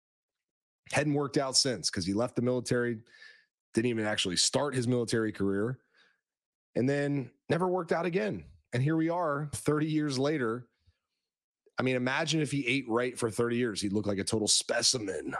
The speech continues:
right? He'd be a freaking savage. But we don't even need, thing is, it's gonna take you a lot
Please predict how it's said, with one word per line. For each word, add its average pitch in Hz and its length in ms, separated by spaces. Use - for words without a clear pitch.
right? 104 220
He'd 104 120
be 104 140
a 98 80
freaking 98 380
savage. 110 760
But 113 100
we 127 120
don't 165 160
even 170 160
need, 180 160
thing 196 140
is, 147 300
it's 147 120
gonna 220 200
take 165 360
you 147 120
a - 20
lot 113 420